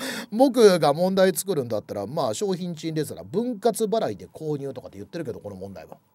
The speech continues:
まあ、これでカップだって繋がった人もいるかもしれないけど、僕だったらこんなん言わないですよ。ね。えー、言わなくったって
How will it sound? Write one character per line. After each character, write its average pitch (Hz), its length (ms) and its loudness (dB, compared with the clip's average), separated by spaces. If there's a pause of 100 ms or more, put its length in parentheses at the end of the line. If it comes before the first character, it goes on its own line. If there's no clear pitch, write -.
(360)
ま 143 100 -10
あ、 - 20 -14
こ 147 100 -8
れ 196 60 0
で 220 80 -4
カ 170 100 -6
ッ 160 40 -6
プ 190 120 -8
だ 226 60 2
っ 220 60 -2
て - 100 -20
繋 151 140 -12
が 160 80 -4
っ 160 40 -6
た 170 80 -8
人 151 140 -12
も 107 60 -14
い 117 40 -14
る 151 60 -14
か 135 80 -12
も 107 60 -12
し 92 60 -16
れ 107 60 -14
な 92 60 -14
い - 20 -14
け 90 60 -16
ど、 139 80 -14
僕 262 160 -4
だ 120 80 0
っ - 20 -8
た - 80 -12
ら - 60 -16
こ 165 100 -10
ん - 20 -8
な 131 60 -8
ん 92 60 -12
言 143 80 -8
わ 160 80 -6
な 120 80 -10
い - 0 -
で - 60 -16
す - 60 -18
よ。 - 120 -20 (960)
ね。 107 200 -18 (360)
え 220 40 -6
ー、 214 1400 8
言 247 180 -4
わ 311 80 6
な 302 140 2
く 277 100 -6
っ - 20 -8
た 247 220 -4
っ - 40 -4
て 233 420 0